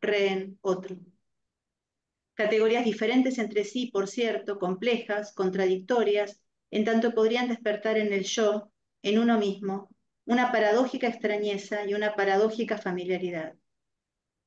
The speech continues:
Juan Ritmo, Levinas, Derrida, François Ju-, Julian, entre otros,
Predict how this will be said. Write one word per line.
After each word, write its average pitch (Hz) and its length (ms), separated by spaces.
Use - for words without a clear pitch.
Juan 233 200
Ritmo, 233 400
Levinas, 214 580
Derrida, 208 560
François 214 460
Ju-, 208 180
Julian, 214 500
entre 196 300
otros, 202 500